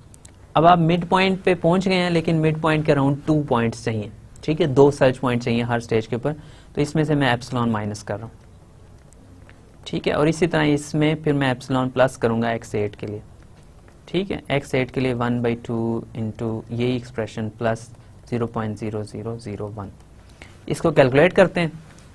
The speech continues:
आप भी करें calculate, मैं भी करता हूँ। तो ये आ जाएगा वन पॉइंट वन सेवन, अम, एट वन, अ, फ़ाइव नाइन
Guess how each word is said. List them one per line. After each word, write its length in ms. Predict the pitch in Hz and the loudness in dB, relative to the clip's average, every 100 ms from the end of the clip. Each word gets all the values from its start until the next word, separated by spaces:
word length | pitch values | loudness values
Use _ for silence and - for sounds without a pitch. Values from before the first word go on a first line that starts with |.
| - 131 | 0 4
आप 160 | 139 | 6
भी 120 | 156 | 4
करें 240 | 185 165 160 | 4 6 6
calculate, 420 | 156 147 147 139 | 4 4 2 2
मैं 160 | 127 131 | 2 2
भी 100 | 156 | 4
करता 260 | 147 135 | 2 2
हूँ। 120 | 131 131 - - | -2 -2 -8 -2
तो 60 | |
ये 120 | 127 | 4
आ 100 | 135 | 6
जाएगा 500 | 123 131 131 127 127 - | 6 4 6 6 4 0
वन 400 | 127 117 139 156 151 | -4 2 4 2 2
पॉइंट 400 | 123 117 151 - - - - - | 2 2 -2 -8 -20 -20 -12 -2
वन 320 | 120 139 147 | 2 2 0
सेवन, 500 | 147 117 110 131 180 - - - - - - - - - | 0 0 2 0 -4 -10 -20 -20 -20 -20 -20 -20 -10 0
अम, 560 | 117 117 110 107 110 - - - | 2 2 2 0 -4 -8 -16 -4
एट 400 | 135 139 147 - - - - | 2 2 0 -6 -14 -14 -12
वन, 480 | 113 113 110 147 196 - - - - - - - - - - - - - - | -4 0 0 -2 -4 -12 -20 -20 -20 -20 -20 -20 -20 -20 -20 -20 -20 -20 -12
अ, 220 | 120 113 | -8 -8
फ़ाइव 460 | 104 - 131 135 127 | -8 0 4 6 4
नाइन 300 | 107 117 | 2 0